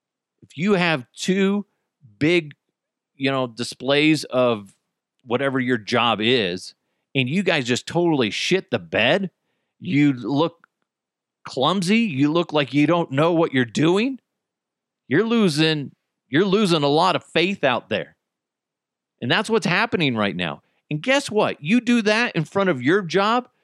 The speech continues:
you sit there and go, "I, I, I, listen, I, I don't really know what I'm doing," essentially is what it looks like. Guess what?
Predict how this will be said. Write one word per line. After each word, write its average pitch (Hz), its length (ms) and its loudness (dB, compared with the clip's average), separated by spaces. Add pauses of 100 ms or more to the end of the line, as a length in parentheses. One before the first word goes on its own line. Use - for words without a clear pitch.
(160)
you 165 220 0
sit 208 260 -2
there 202 140 2
and 170 80 0
go, 160 80 4
"I, - 220 -4 (100)
I, 160 200 2 (100)
I, 147 80 0
listen, 160 640 0
I, 135 520 0
I 160 80 2
don't 190 240 2
really 160 220 2
know 160 160 2
what 160 140 2
I'm 135 120 0
doing," 160 340 0
essentially 143 540 0
is 143 100 2
what 147 180 2
it 131 100 0
looks 220 300 -2
like. 147 300 -2 (680)
Guess 254 260 0
what? 247 260 -2